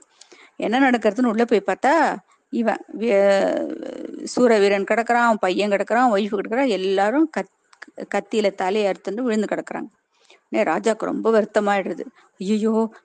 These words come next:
நமக்காக இவன் வந்து உயிரையே கொடுத்துட்டானே." ஏன்னா அவனுக்கு தெரியும் ராஜாக்கு, இது மாதிரி அந்த பூமி தேவி சொன்னது, தர்ம தேவி சொன்னதை அவன் கேட்டுறான். அன்னைக்கு ராஜா பின்னாடியே வந்து கேட்டுறான். தர்ம தேவி சொல்றதுல ராஜா உயிரை காப்பாத்தணும்னா யாராவது ஒருத்தர் தன்னோட பையனை பலி கொடுக்கணும்னு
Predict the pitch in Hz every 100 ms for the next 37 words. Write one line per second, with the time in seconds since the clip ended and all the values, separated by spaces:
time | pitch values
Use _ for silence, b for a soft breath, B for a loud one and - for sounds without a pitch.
0 | _ 190 208 240 233 269 302 240 214 233
1 | 220 220 247 254 226 - 226 202 190 190
2 | 202 _ b b 240 285 262 254 240 220
3 | 247 220 254 269 285 180 190 208 208 -
4 | - - 190 196 208 220 190 165 185 233
5 | 220 190 175 180 190 190 190 208 240 233
6 | 196 180 175 190 190 220 202 214 214 -
7 | - 196 196 - 170 - 202 220 208 202
8 | 208 214 220 208 220 202 - - _ B
9 | B B B 214 220 220 208 185 208 185
10 | 190 247 233 196 214 202 185 185 185 185
11 | 208 - 208 220 254 208 208 220 220 196
12 | 202 - 196 185 180 190 208 196 185 214
13 | 214 - 196 208 240